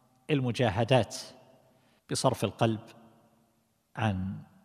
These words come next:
الطمع والالتفات إلى غير الله عز وجل، والإقبال على الله بالكلية وما إلى ذلك، فقالوا: "هما اثنان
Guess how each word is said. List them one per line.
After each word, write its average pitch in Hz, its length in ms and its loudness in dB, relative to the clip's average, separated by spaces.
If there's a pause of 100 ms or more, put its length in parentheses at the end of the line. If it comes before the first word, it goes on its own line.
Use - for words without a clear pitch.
(160)
الطمع 127 640 0
والالتفات 113 720 -2 (560)
إلى 127 160 4
غير 123 240 4
الله 110 380 0
عز 110 220 -2
وجل، 139 400 -2 (1080)
والإقبال 98 560 0 (1700)
على 113 160 2
الله 107 360 0 (100)
بالكلية 170 800 0 (1040)
وما 170 160 8
إلى 123 220 2
ذلك، 92 500 -4 (880)
فقالوا: 113 500 -2 (180)
"هما 135 240 0
اثنان 101 640 -2